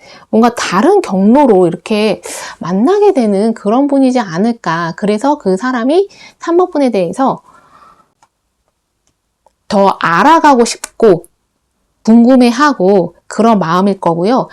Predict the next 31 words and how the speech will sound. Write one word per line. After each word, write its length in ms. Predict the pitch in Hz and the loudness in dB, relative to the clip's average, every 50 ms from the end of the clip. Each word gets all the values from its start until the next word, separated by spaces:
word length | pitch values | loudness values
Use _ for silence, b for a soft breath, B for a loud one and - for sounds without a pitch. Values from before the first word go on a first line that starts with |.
| B B B | B B B
아까 200 | - - - 214 | -6 -4 -4 -4
제가 260 | - 202 185 196 185 | -4 -2 -2 -2 -2
말한 380 | 170 160 190 247 349 415 381 - | -2 -2 -2 -2 -2 -2 -2 -4
이 80 | 254 | -6
사람이 400 | - - 185 180 170 170 180 185 | -6 -6 -6 -6 -4 -4 -6 -4
조금은 500 | - 285 320 320 320 262 208 247 339 403 B B B B B B B B B B B B B B B _ _ _ | -2 -2 0 2 2 2 2 2 0 -2 B B B B B B B B B B B B B B B _ _ _
진지한 380 | - - 226 226 226 269 247 233 | -2 2 2 4 4 4 2 2
관계를 280 | 233 208 208 208 202 | 0 0 0 0 0
원하지 340 | 175 160 170 180 185 180 185 | 0 -2 -2 -2 -2 -4 -4
않는 340 | - 165 165 175 196 202 196 | -6 -4 -4 -2 -2 -2 -4
사람일 960 | - - 254 262 196 151 160 _ _ _ _ _ _ _ _ - 226 247 233 | -4 -4 -2 -2 -2 -4 -8 _ _ _ _ _ _ _ _ 0 0 0 0
수 200 | - - 277 262 | 0 0 0 2
있는데, 600 | 208 175 170 180 180 180 175 240 247 202 175 B B B B B B B B B - | 2 2 0 -2 -2 -2 0 0 0 -2 -2 B B B B B B B B B -14
처음에는 480 | - - 403 403 403 392 359 339 311 | -4 0 2 2 4 4 4 2 0
그럴 240 | - - 190 196 196 | 0 0 0 0 0
수 140 | 196 - 226 | 0 -2 -4
있는데 420 | 190 175 175 175 185 220 247 269 | -4 -2 -4 -4 -2 0 -2 -2
점점 360 | 262 - - 185 190 208 214 220 | -2 -4 -6 -4 -2 -2 -2 -2
시간이 400 | - - 269 285 285 285 277 269 | -2 -2 -2 -2 0 0 0 -2
가면서 600 | - - 180 175 180 175 180 - 285 240 180 B B B B B B | -2 -4 -6 -4 -4 -4 -2 0 0 0 0 B B B B B B
삼 180 | B - 359 381 | B -2 0 2
번 100 | 415 403 | 2 0
분에 200 | 403 339 311 269 | 0 0 -2 0
대한 200 | 220 214 202 202 | 0 0 0 0
마음이 360 | 175 156 147 160 190 208 202 | -2 -2 -4 -4 -4 -4 -4
진지하게 580 | - - - 226 233 247 240 277 277 262 233 240 | -4 0 2 4 4 4 4 4 2 2 2 0
바뀔 380 | 240 - 175 - - - 240 226 | -2 -4 -12 -8 0 0 0 0
수도 340 | - - 311 311 311 330 | 0 0 0 2 4 4
있어요. 540 | 220 165 - - 185 165 160 165 170 175 170 _ _ _ | 2 2 0 -4 -6 -4 -4 -6 -8 -10 -12 _ _ _
근데 500 | _ - 202 214 233 294 320 349 381 370 b b b b b b b b | _ -4 -2 0 2 2 2 0 0 -2 b b b b b b b b
그래도, 580 | - - 226 - 247 208 196 240 247 202 170 | -4 -2 2 2 2 2 2 2 2 2 0